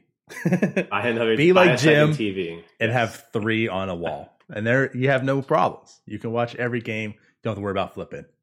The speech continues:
Speaker 2: I mean, last night I could watch both baseball games and the N B A Finals.
Speaker 1: See, how about that?
Speaker 2: Yeah.
Speaker 1: There you go. And then on Sundays, you can watch it and have Red Zone on.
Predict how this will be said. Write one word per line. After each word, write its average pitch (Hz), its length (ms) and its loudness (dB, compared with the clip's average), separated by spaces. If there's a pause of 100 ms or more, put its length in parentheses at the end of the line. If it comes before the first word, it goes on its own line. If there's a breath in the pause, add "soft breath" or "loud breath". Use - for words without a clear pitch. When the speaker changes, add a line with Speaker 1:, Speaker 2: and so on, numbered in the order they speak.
(640)
Speaker 2:
I 113 60 -4
mean, 117 180 0
last 135 320 -2
night 151 180 0
I 120 100 -2
could 113 200 -6
watch 104 420 -4 (260)
both 120 380 -2
baseball 90 480 -6
games 87 480 -14 (400)
and 120 300 -6
the 95 100 -6
N 82 140 -10
B - 180 -20
A - 60 -18
Finals. - 480 -16 (580)
Speaker 1:
See, 107 340 -6
how 98 180 -2
about 76 240 -10
that? 104 380 -4 (840)
Speaker 2:
Yeah. 82 140 -10 (1080)
Speaker 1:
There 92 140 -6
you 92 160 -8
go. 104 320 -2 (520)
And 101 100 -4
then 101 140 0
on 101 80 -2
Sundays, 123 480 2
you 117 60 -2
can 110 120 -2
watch 123 300 2
it 147 140 4
and 131 80 -4
have 143 180 0
Red 175 180 2
Zone 95 200 -4
on. 76 180 -12